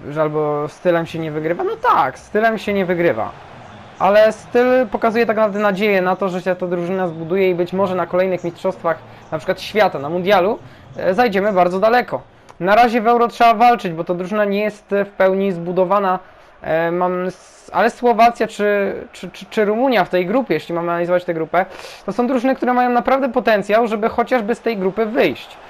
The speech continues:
Słowacja wygrywająca z Belgią, jedną z najlepszych drużyn na świecie jeszcze do niedawna. Przecież trzecie miejsce na mundialu w Rosji. A teraz Dubrawka broni. A Ukraina przegrywa z Rumunią, która przecież jeszcze niedawno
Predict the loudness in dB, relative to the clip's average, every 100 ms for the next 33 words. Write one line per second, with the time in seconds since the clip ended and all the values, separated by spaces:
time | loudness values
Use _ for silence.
0 | -20 -6 0 2 2 0 0 2 2 2
1 | 0 2 2 2 0 -4 -2 0 2 0
2 | 0 -4 -2 -2 -2 -2 -2 -4 -6 -8
3 | -4 -4 -2 -4 -4 -8 -20 -12 -6 -4
4 | -4 -6 -2 0 0 0 0 -2 -2 2
5 | 4 4 2 0 0 2 2 2 2 -2
6 | -6 -6 -12 -20 -20 -20 -20 -20 -18 -8
7 | -4 -4 -2 0 0 2 2 2 0 -2
8 | -4 -10 -20 -20 -20 -20 _ _ _ _
9 | _ _ _ _ _ _ _ -20 _ -12
10 | -2 2 4 4 2 2 2 4 2 0
11 | 0 2 2 2 2 2 2 2 0 -2
12 | 0 0 -2 -6 -4 -4 -4 -2 0 4
13 | 4 4 -2 -4